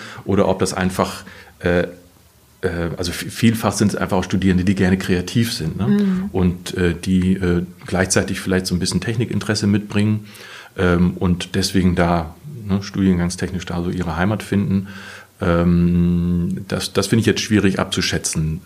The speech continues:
Speaker 1: Äh, das, das ist, sagen wir mal, ein bisschen groß, äh, finde ich, um das zu überblicken, ne?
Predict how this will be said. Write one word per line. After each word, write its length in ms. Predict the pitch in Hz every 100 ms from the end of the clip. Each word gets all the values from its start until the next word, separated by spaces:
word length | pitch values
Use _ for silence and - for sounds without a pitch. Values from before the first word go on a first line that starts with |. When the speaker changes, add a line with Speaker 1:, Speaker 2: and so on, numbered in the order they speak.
| -
Speaker 1:
Äh, 160 | 85 78
das, 220 | - -
das 220 | - 82
ist, 220 | - - -
sagen 120 | 92
wir 60 | 85
mal, 120 | 85
ein 80 | 82
bisschen 360 | 82 90 82 80 - - - - - - -
groß, 600 | - 92 92 98 95 -
äh, 80 | - 80
finde 240 | - 80
ich, 60 | -
um 80 |
das 180 | 87 -
zu 100 | -
überblicken, 560 | 95 85 78 90 90 76
ne? 140 | 90